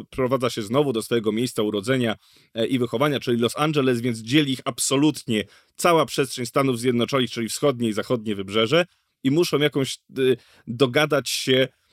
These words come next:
e, że, żeby się spotykać. Oczywiście to jest na głowie jego, bo ona pracuje, na to się zgodzili i potem za każdym razem widzimy, że każda jego decyzja jest tutaj, e, do odpokutowania. Bardzo ciężko się ten film ogląda. Oczywiście pod kątem aktorskim, pod kątem takiej przyjemności z oglądania filmu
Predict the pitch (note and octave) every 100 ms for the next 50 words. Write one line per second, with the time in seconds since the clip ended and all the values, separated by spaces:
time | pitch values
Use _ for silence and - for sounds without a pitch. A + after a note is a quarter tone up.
0 | _ - A2 G#2+ A#2 A#2 B2 B2 A#2+ B2
1 | B2+ B2 - B2+ B2 G2+ A#2+ B2 B2 C3
2 | A#2+ A#2+ A#2 G#2+ A2+ G#2+ G#2 A#2 G2 A2
3 | C#3 _ _ - A2+ C3 B2+ A#2+ B2 G#2
4 | B2 B2+ A#2+ A2 A2+ G#2+ G#2+ G2+ A#2 D3
5 | - - B2+ C#3+ C#3+ B2+ B2 D3+ C3+ C3
6 | C3+ B2+ A#2+ A#2 C3 A#2+ A#2 D3 C3+ B2
7 | A#2 A2+ G#2+ - A2+ A#2 G#2+ G#2 A2 G#2
8 | - _ _ _ - G2+ G#2 C3+ B2 -
9 | A#2 B2 A2+ G2+ F#2 F2 - _ _ _
10 | A#2 B2+ D#3+ C3+ B2 - - C3 - A2+
11 | - G#2 G2+ G2 F#2+ F#2 F2 F2 A2 C3
12 | B2+ - A#2 - - C#3 C3+ B2 G#2 -
13 | D3 E3 B2 A2 A2 A#2 A#2 A#2 A#2+ A2+
14 | G#2+ C3 F#3+ C3+ A2+ G#2+ G#2 G2 - G#2
15 | D3